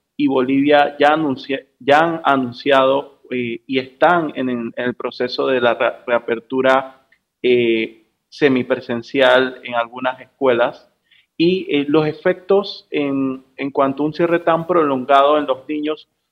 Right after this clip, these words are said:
no solamente van desde los aprendizajes. Para los niños pequeños, eh, la falta de educación, acceso al preescolar o la primaria significa, eh, falta, eh, un impacto negativo en su desarrollo cognitivo,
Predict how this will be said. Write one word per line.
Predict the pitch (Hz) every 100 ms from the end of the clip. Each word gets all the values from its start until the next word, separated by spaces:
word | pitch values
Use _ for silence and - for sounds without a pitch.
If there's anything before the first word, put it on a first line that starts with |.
| _
no | 147 160
solamente | 190 180 160 175 180 139
van | 139 156
desde | 151 139 135
los | 123
aprendizajes. | 120 113 117 117 - 120 104 - _
Para | - 135
los | 135 135
niños | 147 160 175
pequeños, | 135 131 156 147 143 190 - _ _ _ _ -
eh, | 139 135 131 135
la | 135
falta | - 151 147 170 160
de | 143
educación, | 139 139 123 - 160 170
acceso | 123 - - 135
al |
preescolar | 131 127 - 120 117 127
o | 135
la | 131 120
primaria | 120 117 120 127
significa, | 135 123 117 131 127 131 139 - _ _ _
eh, | 131 127
falta, | - 135 127 143 139 135 -
eh, | 123 123 117 117
un | 139 143
impacto | 135 143 135 -
negativo | 143 131 117 113 131 139 139 -
en | 127 127
su | - 131
desarrollo | 120 127 120 123 139 139
cognitivo, | 131 123 120 117 151 147 143 143 143